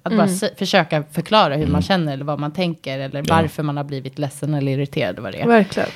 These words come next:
Speaker 2: Jag tror det är verkligen extra viktigt. Kanske
Speaker 1: Mm.
Speaker 2: man t-, avsätter, ja, men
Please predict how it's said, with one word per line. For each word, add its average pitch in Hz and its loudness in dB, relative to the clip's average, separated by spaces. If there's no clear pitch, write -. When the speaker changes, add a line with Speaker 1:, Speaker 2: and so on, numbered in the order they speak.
Speaker 2:
Jag 220 -4
tror 262 4
det 226 6
är - 2
verkligen 214 2
extra - -2
viktigt. - -8
Kanske 254 0
Speaker 1:
Mm. 247 4
Speaker 2:
man 240 0
t-, - -10
avsätter, 208 2
ja, 220 -6
men 214 -2